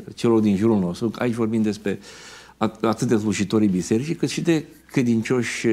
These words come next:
să spunem, de rând, da? Oameni care, uh, participă la serviciile bisericii, duc o viață creștină, sunt cititori ai Sfintelor Scripturi,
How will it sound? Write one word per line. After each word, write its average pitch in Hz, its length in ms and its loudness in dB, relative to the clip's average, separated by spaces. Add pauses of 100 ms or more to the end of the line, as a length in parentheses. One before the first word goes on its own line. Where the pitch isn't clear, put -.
(440)
să - 140 -10
spunem, 90 500 -6
de 139 120 2
rând, 120 360 2
da? 117 180 0
Oameni 120 280 0
care, 104 320 -2 (440)
uh, 95 920 0 (180)
participă 117 480 -2
la 101 120 0
serviciile 98 440 -4
bisericii, 110 360 -2
duc 123 200 -2
o 110 60 2
viață 98 360 -2
creștină, 87 480 -4
sunt 120 280 -2
cititori 101 440 -2
ai 98 80 -2
Sfintelor 95 360 -2
Scripturi, 104 520 -4